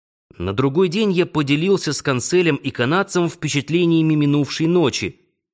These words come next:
Они удивились не менее моего. "Откуда у него такие золотые запасы?" спросил Нед Ленд.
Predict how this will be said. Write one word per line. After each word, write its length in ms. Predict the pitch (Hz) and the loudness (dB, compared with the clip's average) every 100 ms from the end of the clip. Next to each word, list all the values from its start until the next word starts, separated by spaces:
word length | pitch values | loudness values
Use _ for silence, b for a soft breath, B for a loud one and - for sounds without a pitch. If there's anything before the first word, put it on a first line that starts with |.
| _ _ _ _ | _ _ _ _
Они 280 | 95 101 117 | -6 0 2
удивились 640 | 139 117 113 135 143 131 123 | 2 0 -2 -2 0 0 0
не 120 | 117 | 0
менее 360 | 117 117 117 | 2 2 2
моего. 720 | 120 127 143 151 143 - - _ _ _ _ _ _ _ _ _ _ | 2 2 0 2 0 -2 -12 _ _ _ _ _ _ _ _ _ _
"Откуда 480 | - 85 - 131 135 | -10 -8 -2 2 2
у 80 | 120 | 2
него 500 | 113 127 143 - - _ _ | 2 2 2 0 -14 _ _
такие 360 | 95 90 120 113 | -10 -6 -2 0
золотые 460 | 113 120 123 120 | 2 2 0 -2
запасы?" 600 | 113 147 190 156 - - _ _ _ _ _ - | 0 0 2 0 -2 -10 _ _ _ _ _ -12
спросил 480 | - 107 101 120 110 | -8 -4 -2 0 2
Нед 280 | 117 107 95 | 2 0 0
Ленд. 340 | 98 85 - | -2 -2 -10